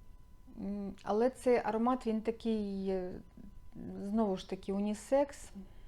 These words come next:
Можливо, ну, і туди, і туди. Це дорого, мабуть.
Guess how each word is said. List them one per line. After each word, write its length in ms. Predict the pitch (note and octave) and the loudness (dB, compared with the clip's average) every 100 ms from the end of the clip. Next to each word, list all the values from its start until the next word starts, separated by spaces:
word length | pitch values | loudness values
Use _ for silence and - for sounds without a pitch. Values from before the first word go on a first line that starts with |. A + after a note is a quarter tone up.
| - - F#3+ | -14 -12 -6
Можливо, 960 | G3 A#3 A#3 A#3 B3+ A#3+ G3+ F#3 F#3+ - | 0 0 2 2 4 4 2 0 -2 0
ну, 220 | B3+ A#3+ - | 0 0 0
і 100 | A3 | -4
туди, 320 | A#3 A3 B3+ | 0 2 2
і 40 | A#3 | 2
туди. 420 | G3 F#3 F3+ F3 F3 - - - - - | 0 0 0 -2 -8 -16 -20 -20 -18 -12
Це 160 | - A#3+ | 2 4
дорого, 480 | G#3+ G3 F#3 F#3+ F#3 | 6 6 4 2 0
мабуть. 600 | F3+ F3+ F3+ F#3 - | -2 -4 -6 -8 -12